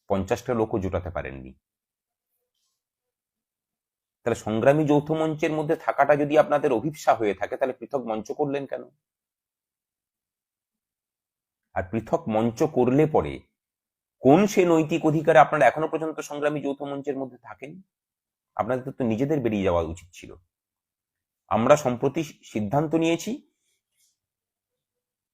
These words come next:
যে আমাদের প্রথম দফার অনশনের সময়ে গোটা রাজ্য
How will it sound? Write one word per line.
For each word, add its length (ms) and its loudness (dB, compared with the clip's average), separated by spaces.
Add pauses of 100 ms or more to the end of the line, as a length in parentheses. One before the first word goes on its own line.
(240)
যে 220 6 (920)
আমাদের 380 8
প্রথম 280 -2 (100)
দফার 360 6 (160)
অনশনের 400 -2
সময়ে 460 -2 (360)
গোটা 200 4
রাজ্য 280 6